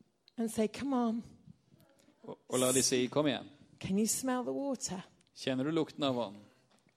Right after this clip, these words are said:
Speaker 1: You can trust again.
Speaker 2: Du kan, du kan ha tillit igjen.
Speaker 1: You can believe again.
Speaker 2: Du kan tro igjen.
Speaker 1: Your tree can live again.
Speaker 2: Ditt tre kan bli levende igjen.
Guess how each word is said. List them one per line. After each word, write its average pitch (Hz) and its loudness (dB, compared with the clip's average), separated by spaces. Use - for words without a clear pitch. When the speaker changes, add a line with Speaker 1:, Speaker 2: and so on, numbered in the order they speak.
Speaker 1:
You 214 0
can 240 0
trust - -2
again. 214 -4
Speaker 2:
Du 120 -8
kan, 139 -4
du 135 0
kan 143 -2
ha 156 2
tillit 127 -2
igjen. 127 -6
Speaker 1:
You 240 2
can 254 4
believe 262 4
again. 208 0
Speaker 2:
Du 127 0
kan 151 -2
tro 151 2
igjen. 117 -2
Speaker 1:
Your 277 6
tree 285 4
can 254 2
live 285 4
again. 202 -2
Speaker 2:
Ditt 151 -4
tre 151 2
kan 165 0
bli 156 2
levende 135 2
igjen. 120 -4